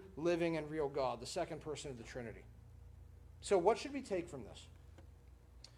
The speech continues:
Friends, as we reject the idols of this world and as we live for the Lord, we will suffer persecution.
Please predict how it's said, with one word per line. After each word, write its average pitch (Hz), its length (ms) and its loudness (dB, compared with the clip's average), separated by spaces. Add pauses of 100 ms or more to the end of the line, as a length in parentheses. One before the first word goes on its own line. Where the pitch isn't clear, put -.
(120)
Friends, 214 240 4
as 196 100 2
we 226 180 2
reject 214 480 6
the 185 120 -2
idols 175 360 4
of 175 100 -2
this 170 220 0
world 127 280 -2
and 135 120 -4
as 131 120 -6
we 202 120 -2
live 202 200 6
for 208 120 2
the 175 100 0
Lord, 147 320 0
we 156 120 -2
will 180 280 6
suffer 185 380 4
persecution. 151 720 -4